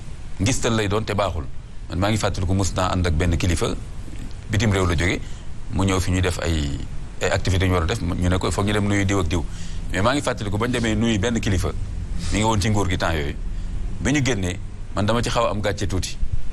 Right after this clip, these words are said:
Lu tax ma am ci gàcce? Parce que li ñu toog di waxtaan ak suñu gan boobu yëpp, mi ngi, mi ngi koy wan ni ki fi nekk président actuellement,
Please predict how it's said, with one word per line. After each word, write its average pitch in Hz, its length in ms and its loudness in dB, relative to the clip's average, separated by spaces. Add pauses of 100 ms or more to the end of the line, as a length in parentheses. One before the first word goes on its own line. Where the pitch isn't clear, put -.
(600)
Lu 107 80 0
tax 139 100 2
ma 131 80 4
am 123 100 0
ci 120 80 0
gàcce? 101 340 -2 (460)
Parce - 160 0
que - 220 0 (140)
li 113 140 0
ñu 170 100 2
toog 139 180 0
di 123 80 0
waxtaan 120 340 0
ak 98 80 -4 (760)
suñu 120 240 0
gan 107 160 4
boobu 95 200 2
yëpp, 127 100 0 (560)
mi 107 140 2
ngi, 123 240 2
mi 113 120 2
ngi 127 80 2
koy 131 160 2
wan 110 240 2
ni 82 160 -4 (560)
ki 120 120 0
fi 131 100 0
nekk 117 260 2
président 98 360 2
actuellement, 85 480 0